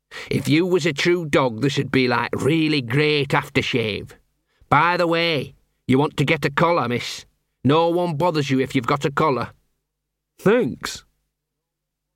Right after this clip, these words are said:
Gaspode seemed to have something on his mind. "Eh, you don't rip hearts out, do you?" "Not unless I want to,"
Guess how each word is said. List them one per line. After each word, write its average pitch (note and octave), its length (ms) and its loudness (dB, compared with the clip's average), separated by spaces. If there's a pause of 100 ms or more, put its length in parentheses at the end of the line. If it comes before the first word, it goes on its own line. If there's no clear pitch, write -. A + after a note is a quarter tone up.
Gaspode A#2+ 520 0
seemed B2 300 -2
to B2+ 80 0
have B2 140 -2
something A#2 280 0
on G#2+ 60 0
his G#2+ 140 -2
mind. F#2 420 -2 (1040)
"Eh, C#3+ 320 2 (680)
you D#3 140 2
don't G#3 380 2 (480)
rip D3 260 2
hearts D#3+ 540 0
out, G#2+ 280 -2
do D3+ 180 2
you?" F#3 260 -2 (1120)
"Not A3 240 4
unless G3 280 2
I F#3 200 2
want D3+ 480 0
to," B2 420 -2